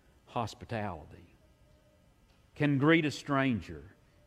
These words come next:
can do things even in the background that creates that warmth and that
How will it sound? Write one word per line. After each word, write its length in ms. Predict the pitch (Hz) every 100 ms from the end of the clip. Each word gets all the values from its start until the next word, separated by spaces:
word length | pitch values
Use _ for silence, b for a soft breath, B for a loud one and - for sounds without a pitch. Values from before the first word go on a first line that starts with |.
| -
can 240 | 143 135
do 240 | 120 165 170
things 420 | - 151 143 123
even 280 | 143 139 131
in 120 | 117
the 60 | 104
background 680 | 113 113 90 90 82 85
that 160 | 104 -
creates 560 | - 117 135 131 127 -
that 260 | 110 -
warmth 600 | 110 117 131 113 98 - - - _ - - - _ -
and 160 | 107
that 360 | 113 110 -